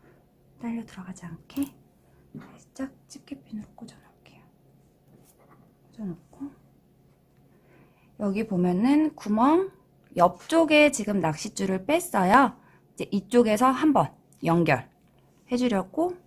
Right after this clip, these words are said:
이 첫 번째 구멍으로 낚싯줄 집어넣을게요. 그 다음은 이게 지금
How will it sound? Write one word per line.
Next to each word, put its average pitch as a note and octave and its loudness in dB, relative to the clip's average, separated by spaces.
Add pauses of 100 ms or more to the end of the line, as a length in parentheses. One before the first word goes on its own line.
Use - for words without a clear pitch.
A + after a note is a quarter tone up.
(120)
이 D#3 -10
첫 - -10
번째 D#4+ 0
구멍으로 F3 0 (340)
낚싯줄 - -8
집어넣을게요. - -10 (3500)
그 G3+ -2
다음은 F#3+ 0 (600)
이게 A#3 2
지금 G#3 0